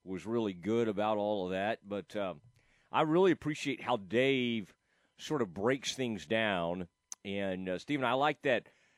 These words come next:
d-, you know, I know you're a X's and O's guy. Did you kinda think you were just in the presence of big-time football discussion when you started hearing about the wide zone, how you kinda pick people,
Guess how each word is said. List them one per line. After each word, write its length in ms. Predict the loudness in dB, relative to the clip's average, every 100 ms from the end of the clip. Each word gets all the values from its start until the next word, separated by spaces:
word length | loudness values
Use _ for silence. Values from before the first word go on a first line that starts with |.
| _ _
d-, 180 | -6 -6 -14
you 160 | -8 0
know, 240 | 2 0 -4 _ _ -14
I 100 | -6
know 160 | -2
you're 200 | 0 0 0
a 140 | -2 -6
X's 340 | -8 -10 -6
and 80 | 0
O's 260 | 0 0
guy. 460 | -4 -4 -4 -4 -8 _ _ _ _ _ _ _ _ _ _ _ _ -10
Did 160 | -8 -8
you 80 |
kinda 280 | -6 -4 -4
think 320 | -4 -4 -4
you 160 | -2 0
were 120 | 0
just 220 | -2 -6
in 80 | -6
the 60 | -8
presence 800 | -6 -4 -2 -4 -6 -6 -8 -10 _ _ _ _ _ _ _ -14
of 280 | -14 -10
big-time 600 | -4 -4 -2 0 0 0 -2
football 520 | -4 -4 0 2 2
discussion 720 | 0 -4 0 0 0 -2 -2 -2
when 120 | -2
you 80 | -6
started 320 | -2 0 0
hearing 300 | 2 2 2
about 380 | 0 0 0 -2 _ _ _ _
the 140 | -4 -2
wide 600 | 2 4 6 6 4 0
zone, 760 | 0 4 6 6 4 2 -4 -10 _ _ _ _ _ _
how 120 | -2
you 120 | -2 0
kinda 220 | -2 -2
pick 320 | -4 -6 -4
people, 560 | -4 -4 0 2 2